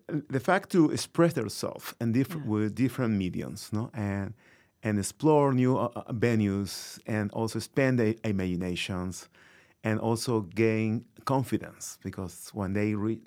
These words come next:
Speaker 1: able to see, s-, I, when I, I encourage those kids or reward those kids, I can see the smiles and he's proud of, about what they have done. It's amazing.
Speaker 2: Yeah.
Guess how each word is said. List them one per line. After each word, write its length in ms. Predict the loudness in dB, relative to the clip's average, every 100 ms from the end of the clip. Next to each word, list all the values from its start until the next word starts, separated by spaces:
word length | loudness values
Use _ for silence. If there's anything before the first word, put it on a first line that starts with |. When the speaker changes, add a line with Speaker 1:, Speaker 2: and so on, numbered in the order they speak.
| -10
Speaker 1:
able 240 | -6 -6
to 140 | -8
see, 320 | -12 -10 -8 -8
s-, 180 | -8 -18 _
I, 100 | -8
when 220 | -4 -2 0
I, 260 | 0 -2 -6 -8
I 100 | -4
encourage 500 | -2 -4 -2 -2 -2
those 180 | -4
kids 220 | -4 -4 -2
or 180 | -6 -4
reward 420 | -4 0 0 0
those 120 | -4
kids, 260 | -6 -8 -8 -20 -20 -20 _
I 60 | -4
can 160 | 0 0
see 220 | 0 0
the 100 | 0
smiles 800 | -2 -2 0 0 -2 -4 -8 -10
and 220 | -6 -6
he's 320 | -8 -10 -12 -10
proud 360 | -4 0 0
of, 200 | -4 -8 -12
about 340 | -8 -6 -6
what 180 | -8 -8
they 60 | -10
have 240 | -12 -14
done. 340 | -10 -10 -8 -10
It's 160 | -10 -6
amazing. 460 | -6 -8 -10 -18 -20 _
Speaker 2:
Yeah. 220 | -10 -10